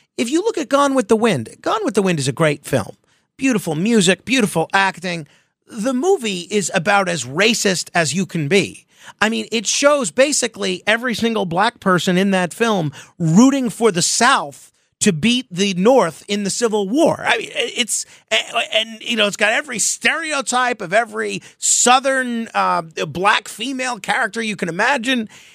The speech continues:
I mean, it's incredibly offensive to black people. Still a good movie. I, I don't think the fact that something is lacking in certain areas, whether it's race, whether it's gender, or, I don't know, e-, ethnicity,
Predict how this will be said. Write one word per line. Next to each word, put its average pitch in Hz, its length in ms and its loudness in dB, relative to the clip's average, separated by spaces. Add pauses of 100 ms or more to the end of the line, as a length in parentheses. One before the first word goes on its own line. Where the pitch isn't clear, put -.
(120)
I 254 100 4
mean, 254 260 0
it's 233 200 0
incredibly 220 760 0
offensive - 640 -8
to 175 100 0
black 143 260 -2
people. - 340 -12 (120)
Still 427 320 0
a 392 40 0
good 370 140 -2
movie. 381 380 -4 (300)
I, 226 100 0 (120)
I 330 200 4
don't 370 300 -4
think 202 420 -6 (540)
the 175 140 0
fact 247 440 0
that 208 220 -4
something 196 580 -4
is 151 500 -4 (100)
lacking 165 880 -2
in 160 240 -8
certain 190 540 -2
areas, 139 580 0
whether 131 220 -6
it's 120 160 -14
race, 190 600 -2 (400)
whether 123 160 -2
it's 107 140 -4
gender, 202 600 0 (100)
or, 147 520 -4 (600)
I 277 40 -6
don't 170 80 -6
know, 104 220 -10
e-, 151 180 4
ethnicity, 196 680 0